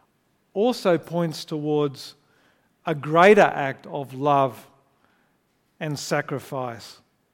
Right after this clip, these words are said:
for our benefit, where Jesus shows us his love in the greatest way possible.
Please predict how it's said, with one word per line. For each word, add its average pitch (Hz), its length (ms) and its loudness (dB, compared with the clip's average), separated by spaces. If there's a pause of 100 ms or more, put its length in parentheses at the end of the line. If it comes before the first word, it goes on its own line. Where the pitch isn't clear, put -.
(480)
for - 240 -10
our 151 220 -2
benefit, 139 540 -8 (880)
where 151 160 -2
Jesus 143 460 -2
shows 151 520 -2 (260)
us 143 200 -8
his 165 300 -4
love 135 400 -6 (960)
in 156 120 -6
the 143 80 -4
greatest 139 460 -4
way 135 160 -8
possible. 120 600 -16